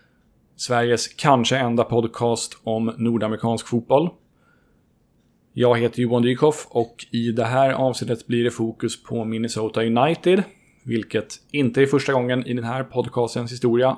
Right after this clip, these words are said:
men det är en intressant klubb så den tåls att pratas om flera gånger. Jag har i det här avsnittet intervjuat Andy Grieder,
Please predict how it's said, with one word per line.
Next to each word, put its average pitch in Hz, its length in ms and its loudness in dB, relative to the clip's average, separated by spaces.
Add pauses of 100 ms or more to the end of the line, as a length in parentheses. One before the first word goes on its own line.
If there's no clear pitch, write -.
(120)
men 113 320 -6
det 117 140 -4
är 110 260 -6
en 104 120 -10
intressant 107 480 -6
klubb 160 240 4 (100)
så - 160 -12
den 113 180 -6
tåls 110 380 -8
att - 340 -12
pratas - 400 -6
om 101 280 -12
flera 113 280 -4
gånger. 101 400 -8 (1500)
Jag 135 240 6
har 131 220 6
i 131 120 2
det 123 60 2
här 135 160 4
avsnittet 123 420 0
intervjuat 117 760 -4
Andy 113 360 -2
Grieder, 151 560 6